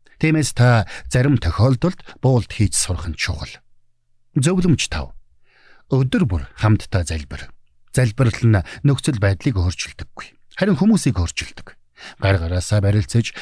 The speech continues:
хамтдаа залбирх нь гэрлэлтийг бадчуулах гайхамшигт үр дүнтэй арга юм шүү.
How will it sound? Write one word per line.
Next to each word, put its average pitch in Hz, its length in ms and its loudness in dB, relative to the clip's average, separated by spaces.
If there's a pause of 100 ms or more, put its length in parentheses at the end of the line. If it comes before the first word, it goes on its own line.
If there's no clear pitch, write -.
(100)
хамтдаа 143 440 0
залбирх 104 440 -2
нь 104 140 4 (260)
гэрлэлтийг 156 640 0
бадчуулах 143 600 -2 (260)
гайхамшигт 101 1000 0
үр 175 140 2
дүнтэй 123 360 2
арга 85 260 -2
юм 65 120 -8
шүү. - 240 -8